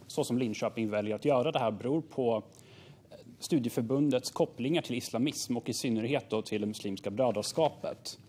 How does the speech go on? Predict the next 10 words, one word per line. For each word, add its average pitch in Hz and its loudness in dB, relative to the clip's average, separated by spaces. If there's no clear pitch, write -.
Och, - 0
eh, 131 6
det 143 6
jag 185 8
undrar 156 8
då 135 4
är 123 0
ju 120 2
att, 120 -2
eh, 117 2